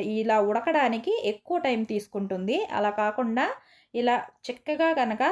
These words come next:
పేస్ట్ తీసుకోగలిగితే తక్కువ టైంలో ఉడికిపోతుందన్నమాట. ఈ చూస్తున్నారు కదా, ఇలా వేసిన తర్వాత ఇలా హీట్ అయ్యే వరకు ఉంచుకున్న తర్వాత ఇలా ఉడికేటప్పుడు ఈ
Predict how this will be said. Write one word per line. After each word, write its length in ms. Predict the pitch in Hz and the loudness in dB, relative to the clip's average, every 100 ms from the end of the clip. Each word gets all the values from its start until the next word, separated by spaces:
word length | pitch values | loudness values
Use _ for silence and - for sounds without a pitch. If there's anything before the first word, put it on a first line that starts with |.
| 403 | 2
పేస్ట్ 280 | 240 226 247 269 | 2 2 0 -4
తీసుకోగలిగితే 760 | 233 - 233 208 202 190 208 330 403 | -4 -4 -2 0 0 0 -2 -2 -2
తక్కువ 300 | 247 - 294 294 285 | -4 -4 -2 0 0
టైంలో 360 | 247 226 220 320 262 | 0 0 2 2 2
ఉడికిపోతుందన్నమాట. 1000 | 220 240 233 208 196 185 175 175 170 175 269 403 - _ _ _ - | 0 0 -2 -2 -2 -2 -4 -4 -4 -2 -2 -4 -10 _ _ _ -8
ఈ 40 | 202 - | -8 -4
చూస్తున్నారు 420 | 254 254 262 240 | -6 -2 -2 0
కదా, 140 | 226 330 262 | 2 2 2
ఇలా 140 | 240 214 | 2 2
వేసిన 260 | 202 214 330 302 | 2 0 -2 0
తర్వాత 320 | 240 220 202 370 392 214 | 2 2 0 -2 -2 0
ఇలా 160 | 226 202 | -2 -2
హీట్ 240 | 262 302 277 | -4 0 2
అయ్యే 160 | 247 214 | 4 4
వరకు 180 | 214 294 269 | 2 0 -2
ఉంచుకున్న 380 | 220 - 247 220 214 | -2 -6 -6 -2 0
తర్వాత 340 | 190 190 180 214 381 - _ _ - 247 | 0 0 0 0 -2 -6 _ _ -6 0
ఇలా 120 | 254 247 | 2 4
ఉడికేటప్పుడు 760 | 247 277 359 285 247 240 233 320 466 | 2 0 0 0 0 0 2 2 2
ఈ 20 | 233 | 0